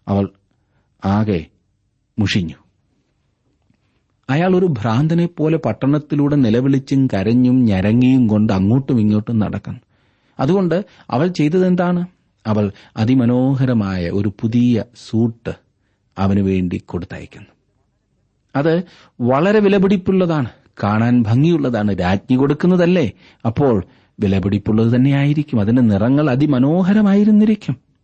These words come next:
എന്നാൽ ഈ മനോഹരമായ നിറങ്ങളോ പുതുമയുള്ള വസ്ത്രങ്ങളോ രാജാവിന്റെ കൽപ്പന മാറ്റില്ല. മൊർദെഖായി ഈ പറഞ്ഞ വസ്ത്രം വാങ്ങില്ല. വസ്ത്രം മാറിയതുകൊണ്ട് പ്രശ്നം തീരുന്നില്ലല്ലോ.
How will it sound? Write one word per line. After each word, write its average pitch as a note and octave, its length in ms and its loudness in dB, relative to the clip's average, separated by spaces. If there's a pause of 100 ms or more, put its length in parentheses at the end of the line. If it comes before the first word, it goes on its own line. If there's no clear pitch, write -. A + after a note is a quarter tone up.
(140)
എന്നാൽ A2 280 0 (420)
ഈ D#3 140 2
മനോഹരമായ A2+ 880 2
നിറങ്ങളോ G2 800 0
പുതുമയുള്ള A#2 600 0
വസ്ത്രങ്ങളോ F#2+ 680 -2
രാജാവിന്റെ A2 640 0 (100)
കൽപ്പന G2 360 -2
മാറ്റില്ല. F#2 600 -4 (760)
മൊർദെഖായി G2+ 600 0
ഈ G#2 320 2
പറഞ്ഞ G2 200 0
വസ്ത്രം F#2 420 -2
വാങ്ങില്ല. F2+ 520 -2 (1400)
വസ്ത്രം G#2 440 -2
മാറിയതുകൊണ്ട് F#2+ 640 -2
പ്രശ്നം F#2+ 460 -4
തീരുന്നില്ലല്ലോ. F#2 840 -4